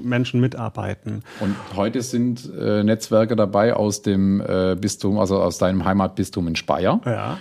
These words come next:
Speaker 2: aus dem, äh, Bistum Würzburg, Köln hat sich angeschlossen,
Speaker 1: Ja.
Speaker 2: Trier, Freiburg. Und, was ich auch sehr interessant fand, auch die evangelische Kirche ist Teil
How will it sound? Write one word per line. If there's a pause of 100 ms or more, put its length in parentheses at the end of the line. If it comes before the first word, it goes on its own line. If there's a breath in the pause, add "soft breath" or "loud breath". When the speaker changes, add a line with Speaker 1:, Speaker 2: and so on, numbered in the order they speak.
(140)
Speaker 2:
aus
dem,
äh,
Bistum
Würzburg, (240)
Köln
hat
sich
angeschlossen,
Speaker 1:
Ja.
Speaker 2:
Trier,
Freiburg. (360 soft breath)
Und,
was
ich
auch
sehr
interessant
fand,
auch
die
evangelische
Kirche
ist
Teil